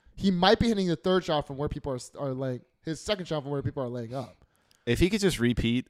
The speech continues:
Speaker 2: uh, his U S Open driving, he can be unbeatable. But
Speaker 1: Yeah.
Speaker 2: 'cause that's when he was hitting, like, three sixty and straight. Like, he hit the most fairways and was hitting it the farthest.
Speaker 1: Right.
Speaker 2: I mean, that's, like,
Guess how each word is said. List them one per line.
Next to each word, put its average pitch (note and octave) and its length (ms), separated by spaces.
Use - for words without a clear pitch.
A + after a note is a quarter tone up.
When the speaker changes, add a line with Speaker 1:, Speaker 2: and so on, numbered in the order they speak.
Speaker 2:
uh, F2+ 220
his F2+ 220
U G2 100
S F#2+ 100
Open G2 260
driving, F#2+ 600
he F#2+ 160
can E2+ 140
be E2+ 140
unbeatable. D#2 640
But D#2 240
Speaker 1:
Yeah. C#3 240
Speaker 2:
'cause B2 120
that's C3 220
when C#3 100
he B2 100
was A#2+ 120
hitting, B2+ 180
like, G2+ 200
three A2 180
sixty G2+ 640
and F2+ 200
straight. - 540
Like, F2+ 160
he C#3 100
hit C3+ 80
the - 60
most A2+ 260
fairways G#2 500
and G2 80
was F2+ 120
hitting G2+ 140
it F#2 120
the - 60
farthest. E2+ 540
Speaker 1:
Right. C3+ 140
Speaker 2:
I A#2 40
mean, G2+ 100
that's, F#2+ 260
like, F2+ 240